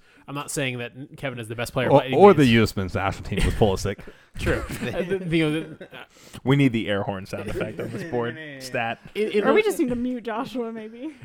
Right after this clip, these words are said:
Speaker 1: in an ideal setting, y-, you get guys in the positions that they are the best at, and you let them grow there, and then you find out ways to fit the other spots. I
Speaker 3: Yeah.
Speaker 1: don't want to force Kevin into being a ten.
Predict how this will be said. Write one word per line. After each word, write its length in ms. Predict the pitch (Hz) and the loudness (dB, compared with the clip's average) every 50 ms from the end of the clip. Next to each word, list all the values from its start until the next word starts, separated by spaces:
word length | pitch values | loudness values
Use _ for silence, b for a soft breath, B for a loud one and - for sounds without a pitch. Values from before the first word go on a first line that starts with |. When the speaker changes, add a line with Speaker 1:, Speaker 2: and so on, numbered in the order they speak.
| - - | -8 -2
Speaker 1:
in 120 | 180 180 220 | 0 2 2
an 120 | 240 220 | 2 0
ideal 300 | 220 185 151 156 175 165 | 0 0 0 0 0 0
setting, 320 | - 156 143 135 120 113 | 0 0 -2 -2 -2 -4
y-, 60 | 113 127 | -6 -12
you 340 | 120 131 123 123 131 139 | -12 -14 -10 -8 -6 -6
get 480 | 127 107 151 165 - _ _ - 185 160 | -4 -2 -2 -4 -4 _ _ -16 -12 -8
guys 300 | 120 131 123 120 117 117 | -4 -2 -2 -2 -2 -4
in 140 | 131 127 123 | -6 -8 -8
the 100 | 123 123 | -8 -8
positions 460 | - - 127 123 127 120 139 131 110 | -8 -6 -6 -6 -8 -8 -10 -12 -10
that 180 | 113 123 117 113 | -10 -12 -12 -10
they 340 | 113 113 113 110 107 107 - b b b b b b _ _ _ _ - | -10 -10 -10 -10 -12 -14 -18 b b b b b b _ _ _ _ -10
are 240 | 139 117 123 131 131 | -6 -2 0 0 0
the 140 | 117 123 107 | -2 -4 -4
best 300 | 110 120 123 - - 113 | -4 -6 -6 -6 -10 -14
at, 200 | 107 107 - - | -14 -14 -16 -16
and 160 | - 117 110 110 | -18 -18 -16 -14
you 100 | 113 110 | -14 -14
let 160 | 113 117 - | -14 -14 -14
them 140 | 127 127 120 | -14 -16 -14
grow 240 | - 135 117 113 | -14 -14 -14 -12
there, 260 | 107 104 104 104 113 - b b b b | -12 -14 -14 -14 -16 -18 b b b b
and 160 | - 123 117 120 | -12 -10 -8 -8
then 140 | 120 120 | -8 -6
you 240 | 120 120 117 123 - - 156 | -6 -8 -8 -10 -12 -16 -16
find 260 | - - 120 117 120 | -12 -10 -6 -6 -4
out 140 | 117 120 117 | -6 -6 -8
ways 240 | 110 110 110 107 - | -8 -10 -10 -12 -12
to 220 | - 117 107 101 120 - 185 160 143 143 139 _ _ - | -12 -16 -16 -16 -18 -20 -20 -20 -18 -20 -20 _ _ -10
fit 120 | - 135 | -10 -8
the 80 | - 123 | -8 -8
other 120 | 117 113 | -10 -10
spots. 340 | - - 123 110 101 101 - - - | -10 -10 -10 -10 -10 -12 -14 -14 -8
I 40 | 123 | -6
Speaker 3:
Yeah. 60 | 110 | -6
Speaker 1:
don't 180 | 120 - - - | -6 -6 -8 -12
want 220 | 135 127 135 - | -10 -8 -8 -8
to 280 | - 123 120 113 110 110 | -8 -10 -10 -10 -12 -14
force 380 | - - - 127 123 113 - | -14 -10 -8 -6 -6 -6 -8
Kevin 260 | - - 123 117 113 117 | -10 -10 -10 -10 -10 -12
into 160 | 110 107 101 | -14 -14 -12
being 180 | 110 110 110 110 | -14 -14 -14 -14
a 40 | 101 | -16
ten. 300 | - 117 113 113 117 | -16 -16 -18 -18 -20